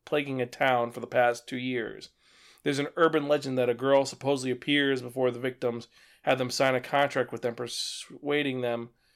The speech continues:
or pursuing them until the s-, victim commits suicide. So this is similar to, like, um, uh, Hell Girl and a couple other series.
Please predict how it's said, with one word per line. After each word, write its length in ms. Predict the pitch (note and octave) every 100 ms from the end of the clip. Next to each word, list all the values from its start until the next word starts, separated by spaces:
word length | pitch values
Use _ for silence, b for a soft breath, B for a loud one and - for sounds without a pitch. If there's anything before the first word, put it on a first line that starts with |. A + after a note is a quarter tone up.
| _
or 80 | C#3+
pursuing 320 | C3 - E3
them 80 | C#3+
until 240 | C3 C3+ B2+
the 100 | A#2+
s-, 160 | -
victim 320 | - C#3 C3+
commits 260 | C3 C3+ B2+
suicide. 640 | - C#3 B2 G#2+ F#2+ F2+ - b b b b
So 100 | -
this 100 | G3+
is 160 | F#3+ F#3+
similar 420 | - F#3+ F3+ F3
to, 220 | D#3+ D#3 C3+
like, 360 | C3 B2+ B2+
um, 680 | B2 A#2+ A#2 A2+ A2 A2 A2 _
uh, 720 | A2 A2+ A2 A2 - A2 A2 G#2 -
Hell 300 | - D3+ C#3+
Girl 540 | C#3 C#3 C#3 C#3 C#3
and 280 | B2 A#2+ A#2
a 40 | A2+
couple 280 | C3 B2+
other 180 | B2 A#2+
series. 600 | A#2 A2+ G#2 G2 G#2 -